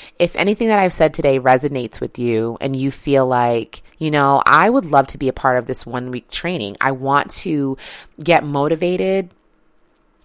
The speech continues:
to build up this brand and to really, really watch it grow, then I wanna encourage you to enroll in my one-week training.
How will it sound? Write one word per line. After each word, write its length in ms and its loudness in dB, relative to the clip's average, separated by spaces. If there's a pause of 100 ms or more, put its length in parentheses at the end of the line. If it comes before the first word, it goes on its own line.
(120)
to 180 -2
build 360 2
up 180 0
this 200 -6
brand 540 -4
and 180 -4
to 100 -12
really, 380 0
really 360 0
watch 280 -2
it 60 -6
grow, 440 0 (260)
then 120 2
I 120 4
wanna 200 0
encourage 440 -2
you 100 -6
to 460 -4 (140)
enroll 400 0
in 60 -4
my 120 -4
one-week 360 -6
training. 540 -10